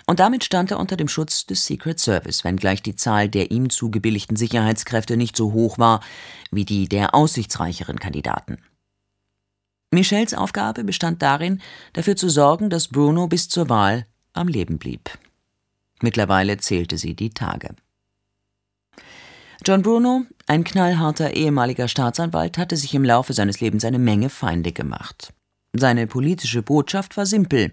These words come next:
Er verkündete, er wolle das Volk von der Last der Regierung und der Verwaltung befreien und dem freien Unternehmertum freie Hand lassen.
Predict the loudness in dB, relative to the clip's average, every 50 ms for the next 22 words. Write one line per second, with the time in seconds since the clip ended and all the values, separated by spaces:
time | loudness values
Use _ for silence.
0 | -6 -14 -20 -20 -20 -20 -20 -20 -20 -20 -20 -20 -20 -20 _ _ 0 0 0 0
1 | 2 2 2 2 2 0 0 -2 -2 -4 -2 0 2 2 2 2 2 0 0 0
2 | -2 -2 -2 -2 -2 -2 -2 -2 0 2 4 4 4 4 2 2 0 -4 -2 0
3 | 0 0 2 0 -2 -4 -4 -2 0 2 2 2 2 2 0 -2 -4 -6 -6 -6
4 | -4 -2 0 2 2 2 2 0 -2 -2 -2 -4 -2 2 2 4 4 4 2 0
5 | -2 -4 -12 -20 -20 -20 -20 -18 -6 -2 -2 -2 -2 -2 -4 -4 -4 -2 0 2
6 | 4 4 4 2 2 2 2 4 4 6 6 6 6 4 2 2 0 0 0 0
7 | 0 0 2 2 2 0 0 -2 -4 -6 -6 -6 -6 -8 -12